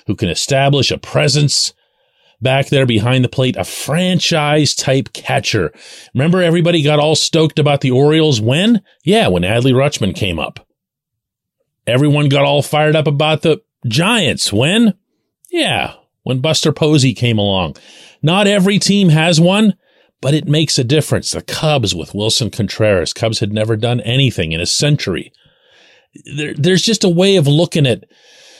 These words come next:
having that guy behind the plate. And actually,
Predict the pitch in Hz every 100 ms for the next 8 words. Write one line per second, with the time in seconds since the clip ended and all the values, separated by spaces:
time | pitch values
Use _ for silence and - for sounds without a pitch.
0 | - - - _ _ _ _ - 156 160
1 | 175 165 139 127 135 131 - _ _ _
2 | - 131 120 120 131 120 92 85 76 104
3 | 98 113 120 123 110 - 127 127 87 95
4 | 90 - 208 277 - 101 78 - 120